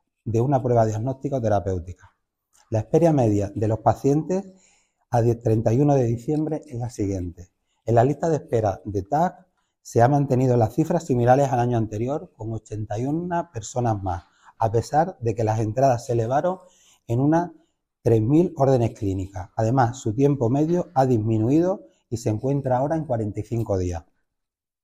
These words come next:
La lista de espera de resonancias magnéticas tiene ochenta y ocho pacientes más que el año anterior, pero debemos tener en cuenta que las entradas han subido más del nueve por ciento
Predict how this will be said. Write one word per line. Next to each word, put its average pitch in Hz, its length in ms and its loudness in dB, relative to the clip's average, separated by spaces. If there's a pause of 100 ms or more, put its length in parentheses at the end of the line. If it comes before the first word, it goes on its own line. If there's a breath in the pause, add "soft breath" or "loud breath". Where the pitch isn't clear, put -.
(520 loud breath)
La 113 120 2
lista 131 260 2
de 160 80 4
espera 104 440 0
de 113 160 -2
resonancias 123 540 0
magnéticas 143 640 0
tiene 151 360 -4
ochenta 117 460 -8
y 123 80 -4
ocho 151 220 -10
pacientes 117 520 -6
más 92 300 -8 (500 soft breath)
que - 80 0
el 113 80 8
año 127 180 4
anterior, 104 500 -2 (280 soft breath)
pero 110 180 2
debemos 147 300 2
tener 143 200 2
en 120 140 2
cuenta 151 460 0
que 131 80 -10
las 117 160 -4
entradas 127 380 -4
han 131 100 -4
subido 147 380 -4
más 135 200 -4
del 127 160 -4
nueve 113 240 0
por 98 160 -4
ciento 90 480 -10